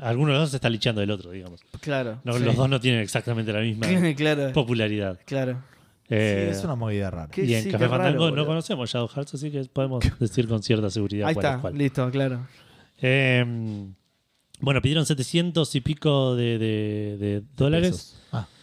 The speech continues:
Speaker 3: perdón.
Speaker 1: Eh, no, setecientos mil,
Speaker 2: <laughs>
Speaker 1: set-
Speaker 2: ¿Qué, qué hace? Ni alquilaron la oficina con eso, boludo.
Speaker 1: setecientos mil y pico de dólares pidieron y ya van un millón y pico.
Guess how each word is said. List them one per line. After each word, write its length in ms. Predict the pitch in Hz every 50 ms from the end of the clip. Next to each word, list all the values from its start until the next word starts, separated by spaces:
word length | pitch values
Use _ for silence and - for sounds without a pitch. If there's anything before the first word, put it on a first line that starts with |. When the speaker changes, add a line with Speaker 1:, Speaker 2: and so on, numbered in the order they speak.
| - - - 120 -
Speaker 3:
perdón. 200 | - - 110 107
Speaker 1:
Eh, 40 | 117
no, 140 | 113 120 104
setecientos 760 | 107 117 - 113 - - 151 139 139 135 123 123 135 131 131
mil, 360 | 139 147 165 185 202 208 208 180
Speaker 2:
<laughs> 0 |
Speaker 1:
set- 160 | - - 147
Speaker 2:
¿Qué, 120 | 440 381 - - - - _
qué 120 | - - 427
hace? 180 | 403 - 359 - - - _
Ni 160 | 196 202 254
alquilaron 320 | 277 220 247 247 285 269
la 60 | 240 190
oficina 320 | 170 165 180 220 226 180 151
con 100 | 156 -
eso, 220 | - - - 131
boludo. 280 | 131 135 147 143 139 147 147 - - - _ _
Speaker 1:
setecientos 480 | - - 127 123 110 135 143 131 135
mil 140 | 147 190 190
y 40 | 196
pico 180 | 170 190 175
de 60 | 170 156
dólares 360 | 156 170 185 190 185 180 -
pidieron 420 | - 147 135 151 175 196 208 208 185
y 60 | 165 131
ya 180 | - - 147
van 280 | 143 151 151 147 156 - _
un 160 | 175 147 147
millón 280 | 143 135 - - 147
y 40 | 131
pico. 280 | 123 143 151 165 170